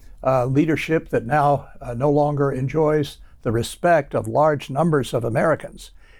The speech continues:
And I think that's a very dangerous thing. So what I've tried to do with my column over the years is to assert a standard that has worked in the past, and we don't live in the past, but we can learn from the past, and to suggest that, uh, this is the way to go for a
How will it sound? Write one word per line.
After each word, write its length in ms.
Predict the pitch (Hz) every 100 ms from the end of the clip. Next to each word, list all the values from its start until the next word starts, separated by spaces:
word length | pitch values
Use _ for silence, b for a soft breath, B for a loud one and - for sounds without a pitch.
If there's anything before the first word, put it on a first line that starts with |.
| b
And 80 | 143
I 100 | 160
think 200 | 180 185
that's 240 | 180 165 165
a 40 |
very 220 | 156 156
dangerous 460 | 147 156 139 147 -
thing. 260 | 196 180
So 280 | 110 175 139
what 180 | 135 151
I've 160 | 160 139
tried 260 | 175 160 -
to 60 |
do 160 | 131 151
with 160 | 127
my 140 | 120 117
column 400 | - 156 196 127
over 160 | 123
the 140 | 107 110
years 340 | 101 107 - - b b b
is 200 | 165 -
to 120 | 160
assert 460 | 131 - - 196 190
a 60 | 135
standard 560 | - - 156 131 113 139
that 140 | 123
has 160 | 127 160
worked 260 | 165 -
in 80 | 151
the 100 | 110
past, 600 | - 180 139 120 - - b b b b -
and 100 | 127
we 100 | 139
don't 200 | 165 120
live 220 | 156 247
in 80 | 160
the 80 | 104
past, 440 | 135 95 117 175
but 120 | -
we 100 | 131
can 180 | 120 117
learn 240 | 147 226 208
from 160 | 135
the 100 | 113
past, 460 | - 123 123 - - b b b
and 160 | 156 147
to 80 |
suggest 680 | 147 156 120 131 175 160 -
that, 340 | 151 151 135 -
uh, 140 | 139
this 220 | 127 143
is 80 | 147
the 100 | 151
way 140 | 131 135
to 80 |
go 360 | 120 139 139 131 b b b
for 280 | 151 147 143
a 320 | 143 135